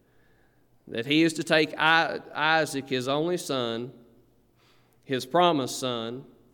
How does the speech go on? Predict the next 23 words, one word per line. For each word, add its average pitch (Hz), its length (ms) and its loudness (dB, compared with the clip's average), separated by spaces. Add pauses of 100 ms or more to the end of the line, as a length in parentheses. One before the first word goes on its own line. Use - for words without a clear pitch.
(500)
And 131 180 -2
of 135 80 -6
course, 147 280 0
God 135 400 0
had 185 100 2
already 180 200 2
promised 180 460 0
Abraham, 127 440 -2
"You're 131 100 -4
gonna 143 140 -4
be 143 80 -2
the 135 100 -4
father 139 560 -2 (140)
of 110 160 -10 (240)
many 143 260 -4
nations." 143 680 -6 (800)
And 151 160 2
Abraham 175 580 4
is, 139 720 0
he 139 160 0
is 135 120 -2
the 127 80 -6
father 143 540 -2